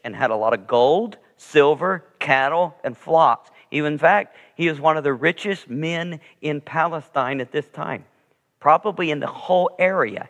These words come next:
he is envied. What do you do when you're in a famine? You're supposed to trust God and keep walking by faith. You don't run to Egypt. You don't get in the flesh.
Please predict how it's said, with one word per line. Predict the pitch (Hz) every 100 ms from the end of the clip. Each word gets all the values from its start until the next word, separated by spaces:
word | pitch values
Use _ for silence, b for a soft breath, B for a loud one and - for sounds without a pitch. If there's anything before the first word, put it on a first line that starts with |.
| _
he | 165
is | 160 147 -
envied. | 170 175 104 - _ _ _ _ _ _ _ _ _ _ _ b b b -
What | 160 220 202
do |
you | 254 269 214
do | 139 202 160 127 135 180 -
when | 165 165
you're | 165
in | 165
a |
famine? | - - 175 143 92 85 _ _ _ _ _ _ _ _ _ _ _ _
You're | 120
supposed | - 165 214 269 -
to | 277
trust | - 208 180 - -
God | 165 113 113 131 -
and | 147
keep | - 160 -
walking | 156 143 - 139 123
by | 131 139
faith. | - 175 120 b b
You | 175
don't | 240 277 240
run | 247 254 262
to | 247
Egypt. | 247 175 165 226 - - _ _ _ _ _ _ _ -
You | 233
don't | 202 214 208
get | 208 220
in | 220
the |
flesh. | 208 226 190 120 -